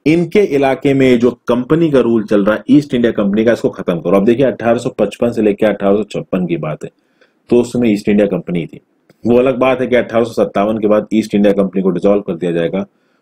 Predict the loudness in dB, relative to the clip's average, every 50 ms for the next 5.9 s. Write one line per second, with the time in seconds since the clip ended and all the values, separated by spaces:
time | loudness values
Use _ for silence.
0 | _ 0 0 0 2 2 0 0 -2 -2 -4 -2 -2 -2 -2 0 0 -2 0 -2
1 | -2 -2 -2 -4 -6 -10 -16 -16 -16 -18 -20 -20 _ _ _ _ _ _ _ _
2 | _ _ _ _ _ _ _ _ 0 2 2 2 0 0 -4 _ _ _ _ _
3 | _ _ _ _ _ _ _ _ _ _ _ _ _ _ _ _ _ _ _ _
4 | _ _ _ _ _ _ _ _ _ _ _ _ _ _ _ _ _ _ _ _
5 | 0 0 2 2 0 -2 0 0 -2 -2 -2 0 0 2 0 0 -2